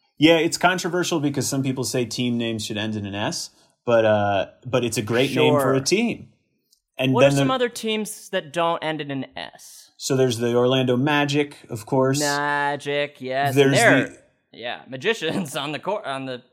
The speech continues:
Speaker 2: on the, out there on the thing, you know?
Speaker 1: Sometimes, I mean, lately they were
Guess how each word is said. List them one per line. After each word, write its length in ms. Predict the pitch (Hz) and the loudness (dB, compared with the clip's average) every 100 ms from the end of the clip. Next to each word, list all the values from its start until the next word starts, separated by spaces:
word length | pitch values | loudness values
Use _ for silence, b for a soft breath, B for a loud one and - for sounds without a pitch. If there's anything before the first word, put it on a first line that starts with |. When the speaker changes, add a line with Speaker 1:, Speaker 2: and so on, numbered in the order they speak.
| _ | _
Speaker 2:
on 200 | 120 123 | -12 -12
the, 120 | 117 _ _ _ _ _ | -14 _ _ _ _ _
out 220 | 127 135 - | -10 -10 -8
there 160 | 117 | -8
on 80 | 120 | -8
the 80 | 113 | -12
thing, 300 | 185 233 113 | -10 -10 -10
you 100 | 120 | -10
know? 200 | 120 170 | -10 -6
Speaker 1:
Sometimes, 600 | - 302 302 175 175 165 | 0 2 2 2 2 0
I 40 | 180 | 0
mean, 300 | 175 170 - | 0 0 -4
lately 440 | 156 175 190 180 170 | 2 4 4 2 0
they 140 | 160 | 0
were 300 | 143 135 | 0 -2